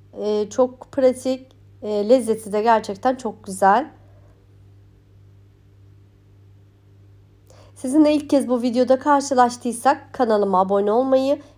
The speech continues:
videolarımı beğenmeyi ve sevdiklerinizle paylaşmayı lütfen unutmayın. Şimdiden hepinizi çok teşekkür ederim. Oldukça da bereketli, e, üç tava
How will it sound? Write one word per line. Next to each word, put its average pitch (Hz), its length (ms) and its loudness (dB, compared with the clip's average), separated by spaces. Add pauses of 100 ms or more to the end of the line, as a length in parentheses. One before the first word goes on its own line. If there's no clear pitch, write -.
(100)
videolarımı 196 720 -4
beğenmeyi 269 720 0 (280)
ve 247 60 0
sevdiklerinizle 196 1000 -4
paylaşmayı 175 640 -10
lütfen 214 480 -6
unutmayın. 190 760 -8 (280)
Şimdiden 262 640 0 (100)
hepinizi 208 760 -8
çok - 240 -16
teşekkür 196 440 -10
ederim. 190 400 -2 (1800)
Oldukça 254 580 0
da 262 240 0
bereketli, 196 680 -4
e, 208 640 -2
üç 269 260 -6
tava 180 520 -2